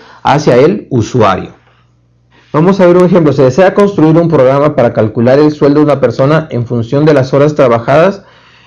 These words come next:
y el valor de la hora. Tenemos el algoritmo del análisis. Si esto es, insisto, ¿no es cierto? Es lo, cómo nosotros lo estamos interpretando, cómo nosotros lo vamos redactando,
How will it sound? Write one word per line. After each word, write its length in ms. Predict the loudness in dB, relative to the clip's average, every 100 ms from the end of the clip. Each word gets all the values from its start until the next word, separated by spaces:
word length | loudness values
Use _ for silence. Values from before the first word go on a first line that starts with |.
| _
y 100 | 0
el 60 | 2
valor 280 | 4 2 2
de 80 | 2
la 160 | 2
hora. 340 | 0 -2 -10 _ _ _ _ _ _
Tenemos 400 | 0 2 0 0
el 100 | 2
algoritmo 560 | 2 2 2 2 2 0
del 300 | 0 0 0
análisis. 560 | 2 2 2 0 -4 -14 _ _
Si 260 | -2 2 2
esto 300 | 2 2 2
es, 260 | 2 -8 _ _ -4
insisto, 640 | -2 2 2 0 -8 -10 -4
¿no 140 | -4
es 60 | 0
cierto? 320 | 0 2 2
Es 80 | 2
lo, 260 | 0 0
cómo 220 | 0 2
nosotros 500 | 2 2 0 2 2
lo 220 | 2 2 0
estamos 360 | 0 0 2
interpretando, 840 | 0 0 -2 0 -2 0 0 0 0
cómo 220 | 0 2
nosotros 420 | 0 0 -2 0
lo 100 | 2
vamos 300 | 2 2 2
redactando, 1080 | 2 2 0 -4 -2 0 2 2 2 0